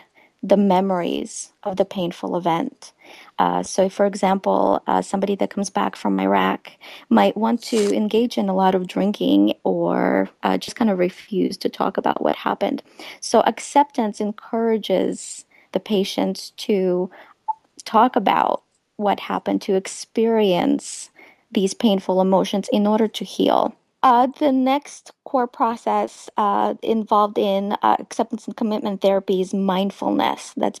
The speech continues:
being present, um, in the present moment. Um, so a lot of times people tend to get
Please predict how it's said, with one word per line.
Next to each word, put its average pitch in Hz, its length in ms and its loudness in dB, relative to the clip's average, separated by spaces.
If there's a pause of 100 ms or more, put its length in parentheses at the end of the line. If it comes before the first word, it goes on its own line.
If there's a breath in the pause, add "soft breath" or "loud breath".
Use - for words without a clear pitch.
(100)
being 208 360 0
present, - 760 0 (380 loud breath)
um, 202 220 2
in 202 160 2
the 185 60 2
present 190 380 -2
moment. 185 540 -2 (400 loud breath)
Um, 196 180 2
so 233 260 4
a 240 40 6
lot 254 400 6
of 294 100 2
times 220 460 -4
people 262 440 -2
tend 233 280 0
to 240 100 -2
get 208 240 2